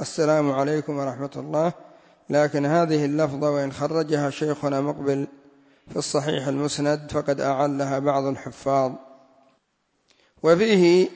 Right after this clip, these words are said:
ما ثبتت به الأحاديث: "إنما جعل الإمام ليؤتم به، فإذا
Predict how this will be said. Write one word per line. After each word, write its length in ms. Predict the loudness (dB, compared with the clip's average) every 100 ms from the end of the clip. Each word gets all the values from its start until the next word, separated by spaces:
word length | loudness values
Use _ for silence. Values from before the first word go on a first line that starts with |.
| -12 -20 _ _ _ _ _ -2
ما 160 | 2 4
ثبتت 420 | 4 4 4 0
به 220 | 2 2
الأحاديث: 640 | 4 2 2 0 2 2 2
"إنما 380 | 4 4 4
جعل 320 | 2 2 2 2
الإمام 500 | 2 2 4 4 4
ليؤتم 640 | 4 2 2 0 2 0
به، 360 | -2 -2 -4 -6
فإذا 540 | -6 -6 -4 -2 -2